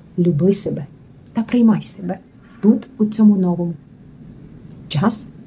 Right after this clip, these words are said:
прийняття, все вирішить і все допоможе зрозуміти. До нових зустрічей. І які саме процеси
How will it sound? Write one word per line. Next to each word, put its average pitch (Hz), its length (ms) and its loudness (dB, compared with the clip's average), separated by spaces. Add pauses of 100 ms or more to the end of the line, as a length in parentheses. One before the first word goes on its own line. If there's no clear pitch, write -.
(240)
прийняття, 175 580 0 (840)
все - 260 -4 (520)
вирішить 185 800 -2
і 202 60 2
все - 220 -4 (300)
допоможе 170 600 0 (160)
зрозуміти. 160 520 -2 (420)
До 170 60 -2
нових 165 200 2
зустрічей. - 500 -8 (520)
І 185 280 4
які 190 340 0
саме 185 340 -2
процеси 202 560 0